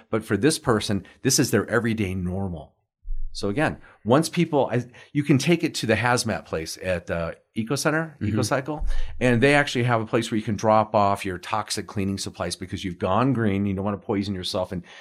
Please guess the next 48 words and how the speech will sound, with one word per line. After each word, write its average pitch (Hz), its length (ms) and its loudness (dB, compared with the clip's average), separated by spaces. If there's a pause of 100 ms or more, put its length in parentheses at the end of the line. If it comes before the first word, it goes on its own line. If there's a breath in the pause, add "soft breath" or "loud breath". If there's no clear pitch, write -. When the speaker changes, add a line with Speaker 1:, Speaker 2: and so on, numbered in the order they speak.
(120)
Speaker 1:
squeeze 107 340 0
that 92 180 -4
last 98 380 -2
penny 107 380 -2
out 87 160 -6
of, 87 120 -6
you 90 120 -6
know, 85 80 -4
what 90 260 -6
you 98 140 0
already 104 160 0
bought 92 280 -2
that's 85 160 -12
poisoning 90 400 -6
your 85 100 -4
body. 107 360 2 (500 loud breath)
And 117 180 6
there 127 160 8
are 151 200 6
people 135 320 -2
who 107 160 -2
go 127 200 4
there 107 200 0
and 92 200 -4
shop. - 500 0 (440 soft breath)
So 113 220 4
as 107 200 4
I'm 135 520 2
putting 123 260 4
stuff, - 420 0 (220)
you 107 100 2
know, 98 180 4
on 101 240 2
the 92 60 -2
shelf, 101 520 0 (360 soft breath)
uh, 98 100 0
like 95 200 -2
old 110 300 -2
paint 110 340 -2
supplies 92 640 -2
and 87 120 -8
things 98 220 -4
like 95 160 -4
that 95 160 -4
that 95 120 -4
I'm 95 100 -4
not 92 200 -4
using, 104 280 -2